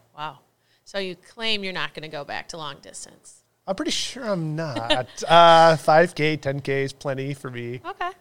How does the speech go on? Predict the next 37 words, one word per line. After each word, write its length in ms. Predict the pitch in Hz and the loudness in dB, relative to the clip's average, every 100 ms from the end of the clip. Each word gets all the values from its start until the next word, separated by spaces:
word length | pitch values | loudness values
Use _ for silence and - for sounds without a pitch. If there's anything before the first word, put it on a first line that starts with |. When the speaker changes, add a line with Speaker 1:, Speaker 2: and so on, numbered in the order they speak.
| _ | _
Speaker 2:
Yeah. 80 | 139 | 0
Speaker 1:
Yeah, 220 | 135 131 - _ - | 2 2 -4 _ -20
that's 160 | - | -18
good. 280 | - 143 160 | -14 -14 -2
Speaker 2:
But 120 | 165 | 6
I 40 | 190 | 8
am 80 | 220 | 8
trying 200 | 214 180 | 4 4
to 60 | |
do 140 | 151 175 | 0 -2
what 120 | 147 | -2
you're 180 | 156 180 | -2 -2
doing 300 | 151 127 127 | 0 -2 -6
is 140 | 117 | -8
run 180 | 131 131 | -6 -6
and 180 | 127 127 | -10 -14
race 200 | 127 123 | -10 -10
a 40 | 120 | -6
month. 360 | 139 - _ _ _ - | -6 -6 _ _ _ -12
Speaker 1:
Oh, 200 | 269 - | -10 -10
you 200 | 202 202 | -10 -6
are? 280 | - - 330 _ _ | -6 -6 -12 _ _
Speaker 2:
Yeah. 240 | - 156 - _ | -10 -10 -16 _
Speaker 1:
I 60 | 240 | -12
didn't 140 | 277 - | -12 -12
know 100 | 403 | -14
about 180 | - - | -14 -14
this. 340 | - - - 147 | -16 -16 -12 -6
Speaker 2:
I 80 | |
mean, 200 | 151 143 127 | -6 -4 -4
I 60 | |
didn't 180 | 156 147 | -4 -4
start 180 | 135 131 | -4 -6
in 60 | |
January, 400 | 101 123 120 101 | -8 -10 -10 -12
though. 140 | 107 | -10
<laughs> 40 | - | -12